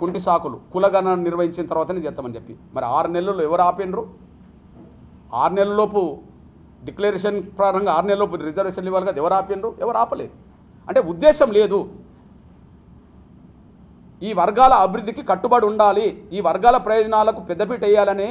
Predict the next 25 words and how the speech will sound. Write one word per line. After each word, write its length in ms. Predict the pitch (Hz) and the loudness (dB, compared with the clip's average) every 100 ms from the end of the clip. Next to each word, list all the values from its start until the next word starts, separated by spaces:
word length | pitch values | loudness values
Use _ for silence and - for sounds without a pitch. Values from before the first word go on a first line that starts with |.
| - 160 | -8 -6
ఉద్దేశం 300 | 180 285 240 202 | 0 0 0 0
లేదు. 140 | 247 - - - - - - - - - - _ - - - - - - - - - 147 | 0 -2 -20 -20 -20 -20 -20 -20 -20 -20 -20 _ -20 -20 -20 -20 -20 -20 -20 -20 -14 -6
ఎంత 100 | 214 214 | -2 0
లేదంటే 380 | 208 180 156 143 - - - - - - - 156 | 0 0 -2 -8 -10 -16 -20 -20 -20 -20 -12 -6
ముస్లిం 280 | 175 175 269 254 | -6 -4 -4 -2
డిక్లరేషన్ 500 | 262 247 240 240 233 | 2 4 4 2 2
చేయడానికి 340 | 226 226 220 185 | 4 4 2 -6
ఖుర్షీద్ 260 | 196 226 214 | -4 2 2
అహ్మద్ 240 | 208 196 | 4 2
వచ్చిండు, 300 | 185 185 175 | 2 0 -2
కానీ 240 | 160 135 156 185 - - - - - - - - 160 | -2 -2 -8 -12 -18 -20 -20 -20 -20 -20 -20 -14 -8
ముస్లింలందరూ 580 | 190 269 262 262 247 247 220 196 | -6 -4 0 2 4 2 2 2
ఎయిటీ 200 | 220 226 185 | 2 0 -2
పర్సెంట్ 280 | 226 240 214 | 0 0 -2
పైగా 160 | 208 208 175 | 0 0 2
కాంగ్రెస్కి 340 | 190 208 196 190 | 0 -2 -4 -8
ఓట్లేసిండు 400 | 190 180 175 165 | -6 -8 -6 -4
కానీ 120 | 156 143 | -4 -4
అసెంబ్లీ 280 | 165 151 139 | -6 -6 -8
ఎప్పుడు, 220 | - 143 214 - - - - - - - | -8 -8 -10 -14 -20 -20 -20 -20 -16 -10
సరే 100 | 151 | -8
ఇప్పుడు 160 | 147 190 | -6 -4
కూడా 120 | 190 | -4
వేసిండ్రేమో, 500 | 170 175 151 143 139 185 - - - - - - - - 139 | -6 -8 -8 -6 -6 -10 -12 -20 -20 -20 -20 -20 -20 -14 -4
మరి 180 | 160 | -2